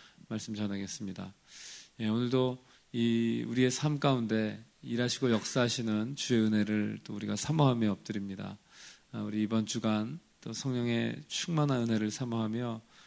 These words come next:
또 나아가는데요. 아, 성령님은 어떤 분이신가에 대한 말씀으로 시작을 하려고 합니다.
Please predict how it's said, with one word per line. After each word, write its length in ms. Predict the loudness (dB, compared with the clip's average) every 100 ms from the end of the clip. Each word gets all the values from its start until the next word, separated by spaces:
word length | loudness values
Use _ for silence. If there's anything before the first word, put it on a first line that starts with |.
| _
또 120 | -4 0
나아가는데요. 840 | 2 2 0 -4 -4 -4 -6 -8 -14 -20 -20 -20 _ -10
아, 260 | -6 -4
성령님은 540 | -2 2 6 6 6 6
어떤 220 | 4 2
분이신가에 1500 | 0 0 -2 -2 0 0 -4 -8 -16 _ -20 -20 -14 -8 -4
대한 220 | -2 0
말씀으로 640 | 0 0 -2 -6 -4 -4
시작을 420 | -4 -2 -2 -2 -2
하려고 280 | -4 -4
합니다. 420 | -6 -6 -6 -10